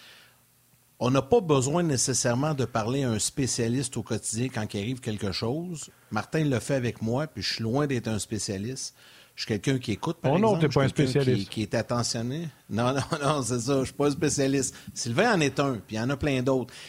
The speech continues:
Speaker 1: Mais juste
Speaker 2: Ouais.
Speaker 1: de faire le premier pas, de ce, comme Martin fait avec moi ou avec d'autres, c'est ça qui est important, Sylvain. Puis ensuite, il y a des ressources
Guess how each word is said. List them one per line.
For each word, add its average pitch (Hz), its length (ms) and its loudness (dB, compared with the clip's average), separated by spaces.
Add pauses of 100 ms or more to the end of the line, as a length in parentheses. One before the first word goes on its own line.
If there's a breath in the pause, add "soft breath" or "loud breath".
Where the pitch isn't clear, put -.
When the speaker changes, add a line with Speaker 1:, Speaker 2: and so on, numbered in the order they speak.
(100)
Speaker 1:
Mais 123 220 2
juste 185 380 4
Speaker 2:
Ouais. 170 60 6
Speaker 1:
de 135 40 4
faire 190 320 4
le 135 120 4
premier 175 380 2
pas, 160 480 2 (120)
de 117 120 2
ce, - 120 -2
comme 175 260 2
Martin 180 440 0
fait 139 360 0
avec 123 320 -2
moi 120 280 2
ou 170 140 2
avec 113 240 -2
d'autres, 117 400 0 (540 loud breath)
c'est - 220 0
ça 220 200 6
qui - 120 -2
est 107 100 -2
important, 113 460 -4
Sylvain. 110 340 -4
Puis 123 280 -8
ensuite, 143 500 2
il 147 40 2
y - 20 2
a - 20 0
des 117 160 0
ressources 120 580 0